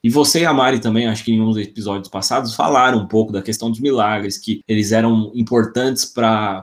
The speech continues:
porque o evangelho, porque o, o Novo Testamento tava sendo escrito, então pra que a gente cresce, né,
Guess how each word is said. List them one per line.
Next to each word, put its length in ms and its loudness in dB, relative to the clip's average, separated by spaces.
porque 280 0
o 200 4
evangelho, 540 0
porque 400 -2
o, 280 -4
o 20 -2
Novo 200 -2
Testamento 440 0
tava 180 -4
sendo 180 0
escrito, 400 -4
então 120 -6
pra 140 -6
que 120 -6
a 60 0
gente 460 -4
cresce, 480 2
né, 240 -2